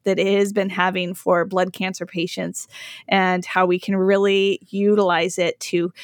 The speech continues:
determine the treatment course and determine where we're going and give them that ease that the treatment is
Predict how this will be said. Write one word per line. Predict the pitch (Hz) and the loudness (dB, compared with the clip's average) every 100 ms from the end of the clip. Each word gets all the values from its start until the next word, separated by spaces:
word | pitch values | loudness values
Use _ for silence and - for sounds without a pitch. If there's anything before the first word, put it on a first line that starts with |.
| - - 196 | -20 -8 4
determine | 233 - 254 254 | 4 4 2 2
the | 214 | 0
treatment | 185 202 202 165 | 0 0 -2 -6
course | - 175 165 175 | 0 0 0 -2
and | 190 190 | -4 -2
determine | 190 - 220 226 | -4 -2 -2 0
where | 202 185 | 0 0
we're | 180 | 0
going | 180 180 180 170 | -4 -4 -4 -6
and | 170 180 - | -6 -8 -4
give | 214 226 226 196 | 0 0 -2 -4
them | 202 185 185 185 | -2 0 -2 -4
that | 180 175 - | -4 -4 -6
ease | 190 190 196 180 - - - - | -8 -4 -4 -4 -6 -14 -14 -4
that | 180 165 - - _ | -2 -2 -8 -20 _
the | 170 | -10
treatment | 175 185 196 190 | -2 -2 0 -2
is | 175 185 - | -2 -4 -8